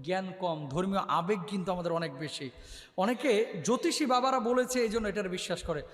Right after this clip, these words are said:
আর হুজুর বলেছে এই জন্য বিশ্বাস করে না। কে হুজুররা এখানে বাগড়া দিবে, বাড়া ভাতে ছাই ডালবে। জ্যোতিষী বাবা কি ভুল বলতে পারে? আংটি বাবা বসুন্ধরায় সিটিতে বসে রয়েছে, আমরাও তো আংটি পরি, কিন্তু ভাগ্য নিয়ন্ত্রণের জন্য আংটি পরি না তো।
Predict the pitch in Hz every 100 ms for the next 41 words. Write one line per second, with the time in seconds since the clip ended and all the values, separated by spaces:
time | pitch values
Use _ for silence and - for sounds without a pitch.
0 | - - 160 180 185 196 208 190 180 170
1 | 170 156 - 156 - 143 127 - - -
2 | _ _ _ - 180 185 196 190 175 175
3 | 165 170 165 147 147 135 127 - - -
4 | 170 190 190 175 160 160 165 160 156 139
5 | - - - - _ - - - 277 294
6 | - 262 254 233 233 214 247 254 254 247
7 | 214 160 - - - - _ - 254 262
8 | 285 269 269 233 233 269 262 262 240 196
9 | - - - 254 262 233 233 226 196 160
10 | 139 - - - 269 311 285 254 226 214
11 | 185 139 - - - - 226 226 175 240
12 | 285 302 302 277 277 269 226 247 240 220
13 | 220 196 165 147